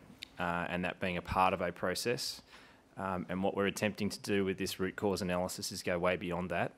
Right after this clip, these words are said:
and get to, uh, end-to-end, uh, changes that need to be made in the process to ensure,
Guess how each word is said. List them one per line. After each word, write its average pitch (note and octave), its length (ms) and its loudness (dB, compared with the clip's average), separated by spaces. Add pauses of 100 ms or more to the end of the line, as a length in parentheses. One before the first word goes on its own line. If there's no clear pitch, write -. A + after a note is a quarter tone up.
(140)
and F#2+ 160 -4
get F#2 200 -2
to, F2+ 340 -2 (680)
uh, F2 220 2 (1120)
end-to-end, G2+ 680 2 (260)
uh, F2 280 0 (100)
changes G#2 400 4
that - 120 -2
need G2 120 4
to - 80 -2
be G2+ 80 2
made F#2 300 4
in F#2 120 0
the F2+ 60 0
process F2+ 600 0
to - 200 -4
ensure, F2+ 640 0